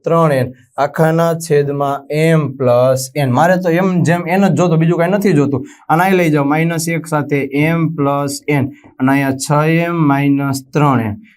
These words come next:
માઇનસ એમ માઇનસ એન બરાબર છ એમ માઇનસ ત્રણ એન. આ, આ માઇનસ ત્રણ ને આ બાજુ લાવો, એમને પેલી સાઈડ લઈ જાઓ એટલે છ એમ પ્લસ એમ,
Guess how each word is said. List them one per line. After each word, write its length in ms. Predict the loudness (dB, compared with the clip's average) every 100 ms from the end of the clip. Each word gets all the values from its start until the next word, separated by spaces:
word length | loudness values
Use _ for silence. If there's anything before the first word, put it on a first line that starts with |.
| _ -2
માઇનસ 460 | 2 2 2 2 2 0
એમ 120 | -2 0 0
માઇનસ 480 | 2 2 2 0 2 2
એન 160 | 2
બરાબર 440 | 2 2 2 2 0 -2
છ 20 | -2 0 0 0
એમ 180 | 0 2
માઇનસ 560 | 2 4 4 4 2 -2 -2
ત્રણ 260 | 0 -2
એન. 80 | -8 -14 -20 -4 2
આ, 160 | 2 2 -2 -4 0
આ 80 | 2 2
માઇનસ 300 | 0 -2 -2
ત્રણ 160 | -2 0
ને 40 |
આ 80 | 0
બાજુ 220 | 0 0
લાવો, 140 | 0 0
એમને 140 | -4 -4
પેલી 200 | -4 -2 0
સાઈડ 160 | 0
લઈ 100 | 0 0
જાઓ 100 | 0
એટલે 140 | -2 -2 -2
છ 20 | -2 0 0
એમ 100 | -2 -4 -2
પ્લસ 380 | 0 0 0 -4 -12 -6 0
એમ, 140 | 0